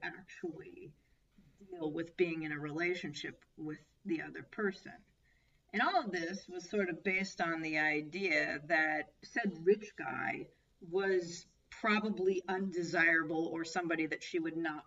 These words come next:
want to be with anyway, which is an interesting preemptive strike on not having a bad relationship without even having met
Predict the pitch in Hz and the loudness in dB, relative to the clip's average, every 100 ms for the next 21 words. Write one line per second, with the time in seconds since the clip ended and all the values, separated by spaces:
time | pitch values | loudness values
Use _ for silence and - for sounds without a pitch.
0 | 165 151 - 180 170 156 170 165 - _ | -10 -10 -12 -6 -2 -2 -4 -10 -18 _
1 | 165 160 - - - 67 - - - _ | -14 -12 -12 -10 -10 -10 -16 -20 -20 _
2 | _ _ _ _ 277 208 208 202 - 233 | _ _ _ _ -6 -2 0 0 -2 -2
3 | 247 254 - 214 180 175 165 - - 240 | -2 -2 2 2 2 -2 -8 -14 -2 0
4 | 233 214 196 196 170 - - - 196 185 | 2 2 2 2 -2 -2 -20 -6 -2 -2
5 | 165 - _ 175 175 180 185 175 - 180 | -6 -14 _ -20 -12 -2 0 0 4 4
6 | 175 175 165 156 170 170 165 170 175 170 | 4 2 2 6 6 6 4 2 2 2
7 | 170 151 147 - 160 - _ 160 160 165 | 0 -4 -4 -4 -4 -6 _ -6 -2 0
8 | 151 165 131 - 175 165 156 - 170 175 | 2 0 -4 -4 -2 -2 -6 -2 0 0
9 | 165 156 151 156 - | -4 -4 0 0 0